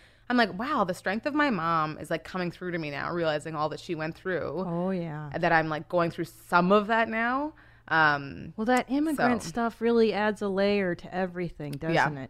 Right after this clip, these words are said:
Speaker 1: totally.
Speaker 2: Like, to be in another country and do the things you're, I mean, even you coming from Canada and now you're here and you're making your career and you're
Speaker 1: Yeah.
Speaker 2: chill, it's like, it, it's a big, it's a big deal.
Speaker 1: Yeah.
Speaker 2: So your mother, where did your parents meet then?
Speaker 1: They met in Winnipeg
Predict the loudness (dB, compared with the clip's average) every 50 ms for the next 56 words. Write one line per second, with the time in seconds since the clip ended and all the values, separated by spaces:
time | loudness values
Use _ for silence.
0 | -16 -14 -6 -2 0 0 0 0 -2 -4 -4 0 0 0 0 0 -4 -6 -4 -2
1 | 0 0 2 4 4 4 6 6 4 4 2 0 -4 -4 -6 -2 0 2 2 0
2 | 0 -4 -6 -6 -6 -6 -6 -4 -4 -4 -4 -4 -4 -4 -4 -6 -8 -8 -8 -6
3 | -6 -4 -6 -6 -6 -8 -8 -6 -2 -2 0 0 0 -2 -2 -2 -2 -2 -4 -4
4 | -4 -4 -6 -6 -8 -8 -8 -6 -4 -4 -6 -8 -8 -10 -10 -10 -10 -10 -12 -10
5 | -8 -6 -4 -4 -2 -2 -2 -2 -4 -6 -6 -6 -4 -4 -4 -4 -4 -2 0 0
6 | 2 2 2 2 0 0 -2 -2 -4 -4 -4 -6 -6 -6 -6 -4 -2 0 0 2
7 | 2 2 2 2 2 0 0 2 2 2 0 0 -2 -4 -4 -6 -6 -6 -10 -14
8 | -20 -20 -20 -12 -8 -6 -6 -6 -8 -10 -10 -10 -10 -12 -16 -12 -6 -4 -4 -4
9 | -6 -10 -18 -10 -8 -8 -6 -6 -6 -4 -2 -2 -2 -2 -4 -2 -2 -2 -2 -4
10 | -6 -6 -4 -2 -2 -2 -4 -8 -10 0 4 6 8 8 6 6 4 6 6 6
11 | 6 4 4 2 0 0 0 -2 -6 -12 -20 -20 _ _ -6 0 4 4 4 4
12 | 4 0 -2 -2 -2 -2 0 0 -2 -2 0 2 2 4 4 2 0 -6 -12 -14
13 | -14 -14 -14 -16 -10 -2 2 4 4 6 6 6 6 6 6 4 4 2 2 -2
14 | -6 -8 -8 -8 -8 -8 -10 -10